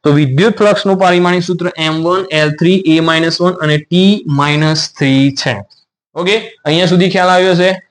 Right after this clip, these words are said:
વિદ્યુત ફ્લક્સ એ કેવી રાશિ છે? તો વિદ્યુત ફ્લક્સ જે છે એ અદિશ રાશિ છે. એનો એસ આઈ એકમ શું છે? એનું પારિમાણિક સૂત્ર શું છે? તો આની અંદરથી એક માર્ક્સનો એમ સી ક્યુ તો પરીક્ષાની અંદર પૂછાઈ શકે છે. ઓકે? ચલો, ડન? અહીંયા સુધી,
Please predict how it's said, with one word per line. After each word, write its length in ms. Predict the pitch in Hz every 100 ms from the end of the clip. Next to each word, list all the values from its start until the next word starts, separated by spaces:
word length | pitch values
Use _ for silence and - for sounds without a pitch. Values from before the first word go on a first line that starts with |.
| -
વિદ્યુત 300 | 156 147 175
ફ્લક્સ 320 | 170 180 180
એ 80 | 175
કેવી 280 | 165 180 190
રાશિ 300 | 190 175 175
છે? 180 | 170 170 - _ -
તો 80 | 160
વિદ્યુત 380 | 160 135 190 196
ફ્લક્સ 300 | 180 180 160
જે 160 | 170
છે 100 | 156
એ 220 | 165 160
અદિશ 320 | 156 151 180 185
રાશિ 260 | 180 170
છે. 120 | 170
એનો 300 | 170 156 151
એસ 180 | 156 147
આઈ 160 | 151 143
એકમ 240 | - 175
શું 180 | 175 175
છે? 240 | 180 175 -
એનું 220 | 147 151
પારિમાણિક 600 | 147 139 147 143 156 185
સૂત્ર 360 | - 185 180
શું 160 | 147 131
છે? 80 | 123 - - -
તો 60 | 494 -
આની 380 | 180 165 147 208
અંદરથી 500 | 226 208 190 202 - -
એક 220 | 220 220
માર્ક્સનો 400 | 208 202 208 208 196
એમ 160 | 185
સી 180 | 151 190
ક્યુ 200 | 185 202
તો 120 | 196
પરીક્ષાની 540 | 190 170 170 185 180 175
અંદર 400 | 156 170 165 - _ _ _
પૂછાઈ 580 | 185 175 165 160 165 165
શકે 500 | 165 135 - 131 131
છે. 340 | 131 160 - - _ _ _ _
ઓકે? 320 | 151 180 208 - - _ - -
ચલો, 220 | 156 131
ડન? 240 | 160 254 220
અહીંયા 240 | 165 180 185
સુધી, 300 | 185 196